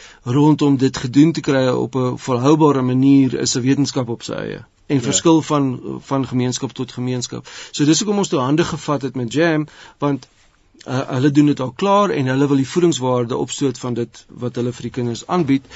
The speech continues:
Speaker 1: Ehm, so, die, die, die lang en die kort daarvan is dat die stafie is ontwikkel om vir 'n kind proteïene te g-, kan gee, gebalanseerde met, met al nege a-, a-,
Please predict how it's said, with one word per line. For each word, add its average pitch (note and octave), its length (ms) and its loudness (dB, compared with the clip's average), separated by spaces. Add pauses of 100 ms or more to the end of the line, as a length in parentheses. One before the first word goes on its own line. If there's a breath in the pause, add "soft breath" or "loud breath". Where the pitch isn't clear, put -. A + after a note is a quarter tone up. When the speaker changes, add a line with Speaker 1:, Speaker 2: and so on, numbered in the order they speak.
(400 loud breath)
Speaker 1:
Ehm, C3+ 500 0 (320)
so, D#3 600 2 (760)
die, D#3 800 -4 (2000)
die, D3 560 -6
die D3+ 160 -2
lang C#3 240 2
en F#3+ 80 4
die D3+ 80 2
kort D#3+ 320 0
daarvan A#2+ 480 -4
is - 160 -10
dat B2 240 -6 (320 loud breath)
die C3+ 80 -4
stafie D3 480 0
is C#3 140 -2
ontwikkel B2+ 500 -4
om B2 80 -4
vir B2+ 120 -10
'n A#2+ 120 -12
kind C3 160 -4
proteïene B2 460 -2
te D#3 120 -8
g-, - 180 -16
kan D3 200 -6
gee, F3 240 -6
gebalanseerde C#3 920 -2
met, B2+ 220 -8 (160)
met B2 280 -8
al E3 160 0
nege C#3+ 280 0
a-, C2 160 -6
a-, - 160 -10